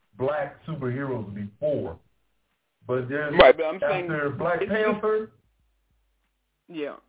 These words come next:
Speaker 2: I think the group
Speaker 1: After
Speaker 2: that I'm
Speaker 1: Black
Speaker 2: talking about
Speaker 1: Panther,
Speaker 2: is,
Speaker 1: it's been crazy.
Speaker 2: now need to, rather than back then. We need a new, we need this fresh eyes, and they need to see us different. I do have a question for you, though.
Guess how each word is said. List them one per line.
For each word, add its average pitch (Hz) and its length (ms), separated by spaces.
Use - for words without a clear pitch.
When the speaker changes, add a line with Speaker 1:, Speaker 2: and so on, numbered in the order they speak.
Speaker 2:
I 160 80
think 220 260
the 180 120
group 190 320
Speaker 1:
After 131 100
Speaker 2:
that - 60
I'm - 120
Speaker 1:
Black - 200
Speaker 2:
talking 151 100
about 147 180
Speaker 1:
Panther, 143 300
Speaker 2:
is, - 60
Speaker 1:
it's 131 40
been 139 180
crazy. 147 360
Speaker 2:
now 170 160
need 147 300
to, 139 100
rather 143 280
than 135 360
back 147 300
then. 131 300
We 156 100
need 170 180
a 143 60
new, 165 360
we 180 120
need 170 240
this 147 100
fresh - 220
eyes, 123 380
and 143 140
they 147 100
need 143 200
to - 80
see 156 120
us 147 160
different. 139 360
I - 40
do 254 220
have 196 120
a - 40
question - 420
for 143 140
you, 131 100
though. 131 200